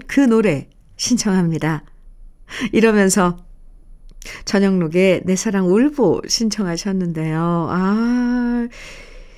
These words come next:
나이 차이는 좀 있어요. 그죠? 그래도 같은 칠십 년대를 살아오면서, 아, 그럼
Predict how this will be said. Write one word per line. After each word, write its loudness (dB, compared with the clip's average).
나이 4
차이는 4
좀 2
있어요. 2
그죠? 0
그래도 2
같은 -4
칠십 0
년대를 0
살아오면서, -2
아, -2
그럼 -10